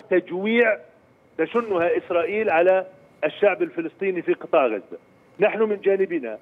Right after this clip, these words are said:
ومن، وبالتعاون مع ال-، الأشقاء العرب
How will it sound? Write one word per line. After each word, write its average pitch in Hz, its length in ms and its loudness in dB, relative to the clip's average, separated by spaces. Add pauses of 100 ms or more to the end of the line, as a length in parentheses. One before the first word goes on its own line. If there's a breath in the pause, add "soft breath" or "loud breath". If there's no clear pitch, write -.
(280)
ومن، 190 360 0 (140)
وبالتعاون 175 920 2
مع 202 180 -4
ال-، 160 180 -8
الأشقاء 151 760 -2
العرب 170 300 0